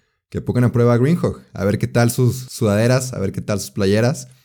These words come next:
A mí en lo personal me ha gustado mucho mi sudadera de Green Hug, entonces los reto a eso también. No está nada difícil, estamos haciendo un gran cambio y nosotros decidimos. Así que nada más que se acuerden de eso.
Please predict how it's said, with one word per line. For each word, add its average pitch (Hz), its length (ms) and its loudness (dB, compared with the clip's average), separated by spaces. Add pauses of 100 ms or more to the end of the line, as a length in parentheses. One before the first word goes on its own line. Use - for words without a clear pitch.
(120)
A 190 80 -6
mí 123 160 2
en 127 60 4
lo 127 60 2
personal 113 280 0
me 120 80 4
ha - 40 4
gustado 120 300 2
mucho 120 260 0
mi 120 100 2
sudadera 104 380 0
de 107 100 0
Green 120 200 0
Hug, 131 160 -2
entonces 104 560 -4 (260)
los 95 160 -2
reto 113 240 0
a 117 80 2
eso 117 160 0
también. 107 440 -2 (340)
No 113 120 0
está 127 220 2
nada 131 240 2
difícil, 147 680 2
estamos 117 300 0
haciendo 120 180 2
un 117 60 0
gran 120 180 2
cambio 151 360 0
y 135 60 2
nosotros 113 420 0
decidimos. 98 640 -2 (120)
Así - 160 -16
que - 120 -4
nada 104 160 0
más 104 360 -2 (280)
que - 120 -8
se 95 80 0
acuerden 113 340 2
de 117 100 4
eso. 151 360 0